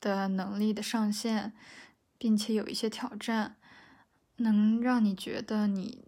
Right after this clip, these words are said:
在完成一件事后特别有成就感。嗯，能在完成一件事后觉得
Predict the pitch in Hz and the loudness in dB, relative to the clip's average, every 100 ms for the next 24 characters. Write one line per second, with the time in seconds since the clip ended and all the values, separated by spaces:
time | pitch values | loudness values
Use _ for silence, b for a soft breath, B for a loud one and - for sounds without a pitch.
0 | 262 - 220 208 202 196 220 208 202 214 | -14 -4 0 0 -2 -2 -2 0 0 -2
1 | 208 220 220 202 208 - 208 208 - - | -2 -4 -2 -4 -4 -4 -2 -2 -4 -8
2 | - 196 233 214 208 - _ b b b | -8 -4 -4 -2 -4 -8 _ b b b
3 | b b b _ - 208 202 196 190 190 | b b b _ 0 2 4 2 0 0
4 | 196 208 214 - 240 226 214 208 202 202 | 0 0 -4 -6 -2 0 0 0 -2 -6
5 | 220 214 208 208 220 - 226 220 214 214 | -2 0 0 0 -2 -2 -4 -2 -2 -2
6 | 202 208 208 | -2 0 -2